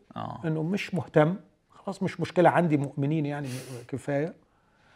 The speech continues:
Speaker 2: أو إنه م-، لا، ما هو بيحب بس ما عرفش يقدر بالضبط إيه كم الإعلان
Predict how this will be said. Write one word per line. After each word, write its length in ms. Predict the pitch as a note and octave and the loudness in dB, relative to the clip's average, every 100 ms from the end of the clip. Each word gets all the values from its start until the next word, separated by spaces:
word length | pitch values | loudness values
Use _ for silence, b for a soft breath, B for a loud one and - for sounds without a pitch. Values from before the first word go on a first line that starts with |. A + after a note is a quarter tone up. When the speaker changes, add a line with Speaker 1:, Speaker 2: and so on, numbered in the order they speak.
| _ - | _ 10
Speaker 2:
أو 220 | C4 D#4 | 10 12
إنه 200 | C4+ C4+ | 8 8
م-، 120 | A#3 | 6
لا، 200 | A#3+ C#4 | 8 8
ما 120 | A3 - | 6 6
هو 160 | F3+ A#3+ | 8 8
بيحب 460 | F3 - A#3 A#3+ - _ | 6 6 6 6 -10 _
بس 480 | D3+ E3 - - E3 D3+ C#3+ D3+ | -4 -4 -4 -4 4 4 4 2
ما 120 | D3+ | 4
عرفش 520 | A#2+ E3 C#4 - - | 6 8 6 4 4
يقدر 640 | D#3+ - A3+ E3+ B2+ C3 | 4 6 4 4 2 0
بالضبط 720 | A#2 C#3+ A#2+ C3+ A3 - - - | 2 0 0 4 4 2 -12 2
إيه 200 | A#3 A#3 | 2 6
كم 360 | A#3 B3 G#3+ F3+ | 4 4 4 4
الإعلان 840 | C#3+ D#3+ C3 D3+ E3 F3+ F#3+ | 2 0 4 8 8 8 4